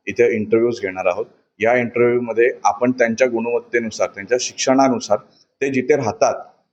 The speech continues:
त्यांच्या घरानुसार, त्यांच्या जवळ जो कुठला आउटलेट असेल, त्या आउटलेटला त्यांना इंटरव्ह्यूसाठी सेकंड, अ, ह्याच्यामध्ये आपण पाठवणार, जेणेकरून तिथे गेल्यानंतर त्याला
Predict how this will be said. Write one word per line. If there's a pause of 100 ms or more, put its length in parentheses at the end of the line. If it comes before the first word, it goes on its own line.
त्यांच्या
घरानुसार,
त्यांच्या
जवळ
जो
कुठला
आउटलेट
असेल,
त्या
आउटलेटला
त्यांना
इंटरव्ह्यूसाठी
सेकंड, (120)
अ,
ह्याच्यामध्ये
आपण
पाठवणार, (380)
जेणेकरून
तिथे
गेल्यानंतर
त्याला